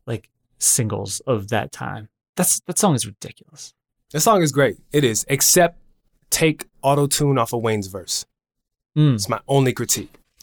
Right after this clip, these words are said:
Speaker 2: And I would, and I would like to have heard Jeezy on there
Speaker 1: Mm.
Speaker 2: as the original version was supposed to be.
Speaker 1: Okay.
Speaker 2: But
Speaker 1: So
Speaker 2: yeah.
Speaker 1: you're saying
Speaker 2: Um,
Speaker 1: a yes for oh six?
Speaker 2: Yes.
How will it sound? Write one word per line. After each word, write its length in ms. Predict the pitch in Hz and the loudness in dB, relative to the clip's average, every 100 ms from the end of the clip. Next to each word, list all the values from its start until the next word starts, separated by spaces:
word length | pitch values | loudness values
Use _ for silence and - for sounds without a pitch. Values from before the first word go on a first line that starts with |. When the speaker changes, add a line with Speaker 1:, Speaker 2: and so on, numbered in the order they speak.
| - | -2
Speaker 2:
And 180 | 139 147 | 2 6
I 60 | |
would, 240 | 139 139 139 | 6 6 4
and 120 | 135 143 | 2 2
I 100 | 135 | 2
would 200 | 127 117 | 2 2
like 180 | 113 110 | 0 0
to 80 | |
have 60 | 107 | -4
heard 200 | 107 101 | -4 -2
Jeezy 380 | 104 104 98 92 | -4 -4 -4 -8
on 100 | 90 | -10
there 140 | 92 _ _ _ - | -20 _ _ _ 0
Speaker 1:
Mm. 300 | 175 143 95 - _ _ _ _ - | 4 4 0 -10 _ _ _ _ -14
Speaker 2:
as 140 | 107 | -10
the 120 | 107 | -6
original 320 | 101 101 101 95 | -4 -4 -6 -8
version 340 | 95 87 92 | -10 -12 -16
was 320 | 95 101 - - | -8 -4 -4 -4
supposed 320 | - - - - | -12 -12 -16 -18
to 40 | |
be. 120 | 113 - - | -20 -16 -12
Speaker 1:
Okay. 220 | 123 113 95 _ | -6 -6 -8 _
Speaker 2:
But 60 | - | 2
Speaker 1:
So 120 | 135 | 4
Speaker 2:
yeah. 100 | 123 | 4
Speaker 1:
you're 80 | 143 | 4
saying 360 | - 160 139 127 | 4 4 4 4
Speaker 2:
Um, 40 | 135 | -2
Speaker 1:
a 20 | |
yes 380 | 107 131 131 - | 2 2 2 0
for 180 | - 135 | -2 0
oh 80 | 120 | 0
six? 560 | - - - - - _ _ _ | -2 -4 -8 -12 -12 _ _ _
Speaker 2:
Yes. 500 | 110 92 - - - | -14 -4 -2 -2 -4